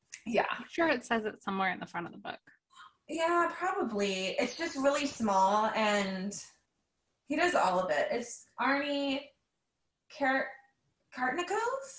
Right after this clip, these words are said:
Speaker 1: I he-, think he's the artist in this book. Something like that. Pretty good.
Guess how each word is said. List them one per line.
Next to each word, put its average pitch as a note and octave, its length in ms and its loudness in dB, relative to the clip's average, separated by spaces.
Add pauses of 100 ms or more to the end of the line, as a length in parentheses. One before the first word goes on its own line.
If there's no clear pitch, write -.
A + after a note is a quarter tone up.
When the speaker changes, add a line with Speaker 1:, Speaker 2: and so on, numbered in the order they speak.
(1200)
Speaker 1:
I A3+ 60 2
he-, A#3 280 -2
think A3+ 220 -2
he's G#3+ 180 -2
the G#3 80 4
artist - 380 0
in D#3 120 -6
this - 160 -6
book. - 240 -2 (1160)
Something F#3 280 -2
like - 180 -12
that. A3 140 -16 (220)
Pretty A#3+ 160 -8
good. G#3 240 -10